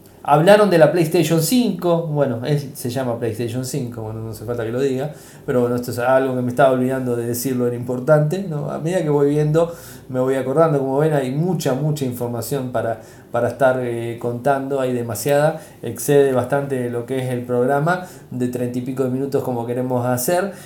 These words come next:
Lo que es muy impactante, la presentación que hizo, la, la puesta en escena del G, una puesta en escena muy grande, con todas televisiones y con todas, este,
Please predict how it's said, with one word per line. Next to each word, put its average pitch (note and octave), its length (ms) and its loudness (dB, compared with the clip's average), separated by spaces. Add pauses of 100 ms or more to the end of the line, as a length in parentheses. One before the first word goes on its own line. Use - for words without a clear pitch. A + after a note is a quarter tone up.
(140)
Lo C#3 320 2
que D3 80 4
es D3 140 0
muy E3+ 220 0
impactante, E3 840 2 (240)
la C3 460 0
presentación C#3 680 -4
que C#3+ 80 -2
hizo, C#3+ 220 0
la, A#2+ 260 -2
la B2 300 -2
puesta D#3 260 2
en B2+ 80 -2
escena C3+ 360 -2
del A#2+ 160 -2
G, D#3 340 -4 (600)
una B2+ 240 -2
puesta C#3+ 240 0
en C3+ 60 0
escena C#3+ 240 0
muy C3 200 -2
grande, F#3 380 0
con C#3 200 0
todas C#3+ 200 0
televisiones C3+ 580 -2
y C#3+ 60 -6
con A#2+ 160 -6
todas, C3 300 0
este, B2 320 -6